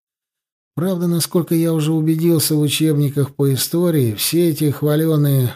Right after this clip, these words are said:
традиции переговоров, мол, их бесчестно использовать для удара по врагам, периодически нарушались. Когда уж очень нужно было кого-то убить, на это закрывали глаза.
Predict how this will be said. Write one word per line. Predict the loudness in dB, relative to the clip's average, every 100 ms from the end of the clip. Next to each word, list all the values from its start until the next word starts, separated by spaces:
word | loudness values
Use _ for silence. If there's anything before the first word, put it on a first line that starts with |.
| -10
традиции | -4 -2 0 -2 -4 -4 -6
переговоров, | -4 -4 -2 0 0 0 0 -4 -10 _ -6
мол, | -4 -2 0 2
их | 0
бесчестно | -2 -2 -2 0 2 2 0 -2
использовать | 0 0 0 0 0 0
для | 0
удара | 2 2 2 0
по | -2 -2
врагам, | 0 0 0 0 -2 -6 _
периодически | -10 -6 -6 -4 -4 -4 -8 -4
нарушались. | -4 -4 -6 -4 -4 -4 -8 -10 -12 _ _ _ _ _
Когда | -12 -8 -6
уж | -6 -4
очень | -4 -4 -2
нужно | -2 0 -2 -4
было | -4 -6
кого-то | -4 -4 -4 -4
убить, | -2 0 0 0 0
на | 0 0
это | 0 -2 0
закрывали | -2 -2 -2 -2 0 0 -4
глаза. | -6 -6 -6 -6 -8 -10